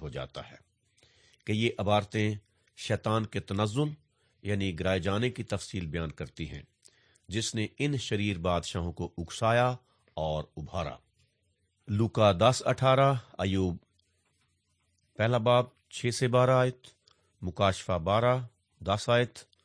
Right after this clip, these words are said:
پہلا پطرس پانچ باب آٹھ آیت۔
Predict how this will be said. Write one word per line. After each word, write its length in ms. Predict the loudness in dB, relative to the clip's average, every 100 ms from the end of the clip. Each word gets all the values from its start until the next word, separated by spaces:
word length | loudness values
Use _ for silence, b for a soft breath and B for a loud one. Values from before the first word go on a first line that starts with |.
| _ _ _
پہلا 220 | -4 -2 0
پطرس 640 | -2 -4 -4 -6 -8 -6
پانچ 200 | -4 -4 -4
باب 220 | -2 -4 -8 _ _ -8
آٹھ 240 | -8 -8
آیت۔ 200 | -18 -20